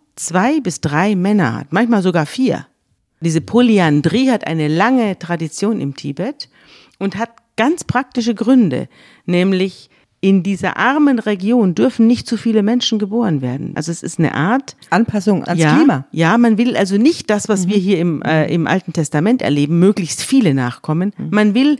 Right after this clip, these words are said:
Speaker 1: möglichst wenige Nachkommen. Es gibt auch tragische Fälle, da hat eine Frau vier Männer und nur ein Kind. Äh, aber in der Regel hat sie zwei oder drei Kinder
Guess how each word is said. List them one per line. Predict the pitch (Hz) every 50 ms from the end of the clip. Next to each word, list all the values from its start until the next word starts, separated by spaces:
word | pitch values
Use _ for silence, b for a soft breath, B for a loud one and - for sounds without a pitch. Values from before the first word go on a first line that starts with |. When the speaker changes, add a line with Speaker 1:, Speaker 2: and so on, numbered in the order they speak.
| - _ -
Speaker 1:
möglichst | 190 202 226 214 - 190 202 185 - - - 185
wenige | 202 262 330 359 294 202 139 127 120
Nachkommen. | 117 123 120 107 - - - - - - - - 131 135 _ _ _ b b b b
Es | - -
gibt | - 226 185 -
auch | - 147
tragische | - - - 165 156 175 165 170 143 147
Fälle, | 139 - 185 202 220 220 220 b b b b b
da | - 151 151
hat | 160 160 -
eine | - 151 147 143
Frau | 139 - 160 165 180
vier | 170 - 190 185 160
Männer | 147 151 170 190 165
und | 165 151
nur | 160 147
ein | 120 160 170 151 139
Kind. | - - 202 165 - - - - _ _ _ _ B B B B B B B B B B B B B B _ -
Äh, | 160
aber | 160 160 156 - - 160 170 170 160 170 170 165 b b b b b b - 156 -
in | 170 185
der | 165 160 143
Regel | 143 190 220 208 254 202
hat | 190 185 -
sie | - 160
zwei | - - 175 175 185
oder | 190 170 165
drei | 143 143 143 139 135 135
Kinder | - 208 233 262 285 302 302 302 294